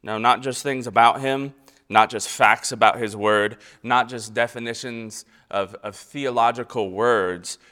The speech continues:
Do we really know him? Like, what a, what greater question could we possibly ponder? J I Packer, he,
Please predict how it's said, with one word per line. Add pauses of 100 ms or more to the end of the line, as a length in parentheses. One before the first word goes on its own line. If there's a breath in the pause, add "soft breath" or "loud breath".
(140 soft breath)
Do
we
really
know
him? (100)
Like,
what
a, (260 soft breath)
what
greater
question
could
we
possibly (320)
ponder?
J
I
Packer,
he,